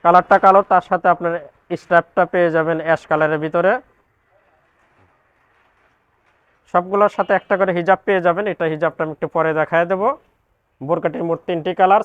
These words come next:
সাইজও পেয়ে যাবেন তিনটি, বাহান্ন, চুয়ান্ন, ছাপ্পান্ন। যার যে কালার ভালো লাগবে স্ক্রিনশট দিয়ে আমাদের স্ক-,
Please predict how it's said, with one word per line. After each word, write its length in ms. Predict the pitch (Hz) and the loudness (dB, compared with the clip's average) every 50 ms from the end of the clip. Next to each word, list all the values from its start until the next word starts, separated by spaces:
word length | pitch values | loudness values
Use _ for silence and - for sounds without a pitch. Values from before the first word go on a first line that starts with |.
| - | 2
সাইজও 260 | - 165 165 160 175 160 - | 2 2 2 2 0 0 0
পেয়ে 140 | 170 170 156 | 0 0 0
যাবেন 180 | 165 160 170 156 - | 0 -2 -4 -4 -4
তিনটি, 260 | 185 175 165 - 196 233 254 - - 139 143 | -4 -4 -4 -4 -6 -8 -8 -10 -12 -6 -2
বাহান্ন, 260 | 160 156 156 156 151 156 - | -2 -2 -2 -2 -4 -6 -4
চুয়ান্ন, 220 | - 156 156 156 156 - | -4 -6 -4 -4 -4 -4
ছাপ্পান্ন। 320 | - 160 - - 180 180 190 190 160 | -4 -4 -2 -2 -2 -2 0 0 2
যার 120 | 170 165 165 170 | 2 2 2 0
যে 60 | 170 156 | 0 0
কালার 180 | 165 160 165 156 156 | 0 0 0 0 0
ভালো 120 | 160 175 175 170 | 0 0 0 0
লাগবে 220 | 170 160 165 220 240 - _ _ _ _ _ _ _ _ _ - 170 156 | -2 -2 -4 -6 -8 -8 _ _ _ _ _ _ _ _ _ -12 -12 -10
স্ক্রিনশট 400 | - - 175 170 - 175 170 165 156 | -6 -6 -6 -2 0 0 0 0 0
দিয়ে 180 | 170 170 170 165 160 156 139 - _ _ _ _ - 151 | -2 0 0 0 -2 -4 -6 -12 _ _ _ _ -12 -10
আমাদের 220 | 151 151 147 170 165 165 - | -10 -8 -6 -6 -6 -6 -8
স্ক-, 160 | _ - | _ -20